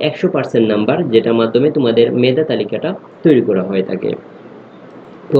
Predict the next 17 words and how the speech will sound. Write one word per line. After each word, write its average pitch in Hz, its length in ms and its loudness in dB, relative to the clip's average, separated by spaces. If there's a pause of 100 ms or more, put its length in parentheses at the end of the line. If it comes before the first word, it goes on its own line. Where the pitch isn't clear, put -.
(100)
এই 165 140 4
ছিল 180 160 2
মূলত 180 300 4
তোমাদের 170 400 2 (200)
নতুন 135 380 2
সার্কুলার 113 420 0
অনুসারে 113 400 2
সিলেট 151 320 0
ইঞ্জিনিয়ারিং 143 480 2
কলেজের 147 440 0
সর্বশেষ 139 560 0 (120)
আপডেট। 143 320 -2 (580)
আমার 147 260 2
ভিডিওটি 120 400 0
ভালো 120 340 -2
লেগে 139 220 2
থাকলে 143 280 -2